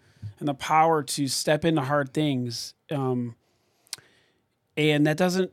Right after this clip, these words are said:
that doesn't change when it comes to gratitude, right? Giving God thanks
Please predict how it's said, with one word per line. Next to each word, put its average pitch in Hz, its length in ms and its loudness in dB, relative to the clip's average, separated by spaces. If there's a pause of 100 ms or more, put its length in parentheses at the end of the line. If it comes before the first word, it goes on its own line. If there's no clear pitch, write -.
that 151 160 0
doesn't 170 300 0
change 165 380 0
when 139 140 0
it 143 60 -4
comes 139 260 -6
to 139 60 -4
gratitude, 131 560 -4 (680)
right? 135 380 -4
Giving 170 360 0
God 160 320 2
thanks - 680 -8